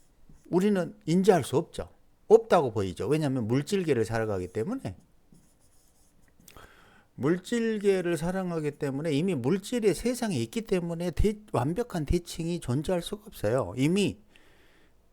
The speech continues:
에, 대칭, 이게 물질계라는 거는 대칭,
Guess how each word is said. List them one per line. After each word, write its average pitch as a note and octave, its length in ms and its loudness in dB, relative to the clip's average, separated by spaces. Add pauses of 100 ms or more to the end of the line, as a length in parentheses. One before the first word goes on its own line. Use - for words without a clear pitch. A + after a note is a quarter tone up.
(120)
에, A2+ 460 2
대칭, A#3 480 2 (140)
이게 D3+ 280 0
물질계라는 E3+ 840 2
거는 A#2 380 -6 (680)
대칭, A3+ 600 0